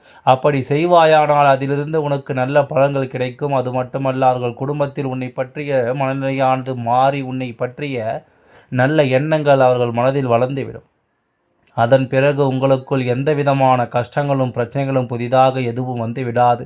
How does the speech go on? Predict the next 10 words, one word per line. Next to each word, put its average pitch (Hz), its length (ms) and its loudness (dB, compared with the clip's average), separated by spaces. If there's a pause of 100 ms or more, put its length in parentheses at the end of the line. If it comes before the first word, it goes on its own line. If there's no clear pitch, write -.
(420)
அதற்கு 135 420 0
மாறாக 139 560 4
நீ 139 100 -4
உன்னுடைய 127 380 -4
சொந்த 139 360 -4
கருத்துக்களை 135 580 -2
எல்லாம் 127 420 0
பேசி 131 380 -8
முடிவெடுக்கும் 127 720 -8
பொழுது 120 320 -6